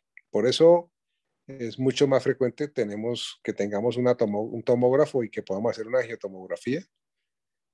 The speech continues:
eh, como diagnóstico inicial y posiblemente la angiografía sea parte del arsenal terapéutico.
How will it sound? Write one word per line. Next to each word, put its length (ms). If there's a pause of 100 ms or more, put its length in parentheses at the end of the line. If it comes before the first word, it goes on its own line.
(120)
eh, 340
como 320
diagnóstico 600
inicial 520
y 120
posiblemente 1000
la 240
angiografía 880
sea 400
parte 360
del 220
arsenal 440
terapéutico. 760